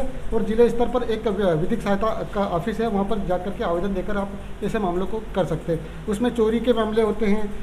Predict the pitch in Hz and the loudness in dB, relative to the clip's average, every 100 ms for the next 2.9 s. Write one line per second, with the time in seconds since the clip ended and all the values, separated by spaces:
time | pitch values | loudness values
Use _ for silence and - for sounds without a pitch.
0 | - - 214 226 226 220 185 170 160 165 | -6 0 2 2 0 2 4 4 0 -2
1 | 165 151 160 - 220 226 208 220 240 226 | -2 0 0 2 4 4 4 4 2 4
2 | 202 214 202 196 196 214 190 196 | 4 4 2 0 -4 -2 0 -2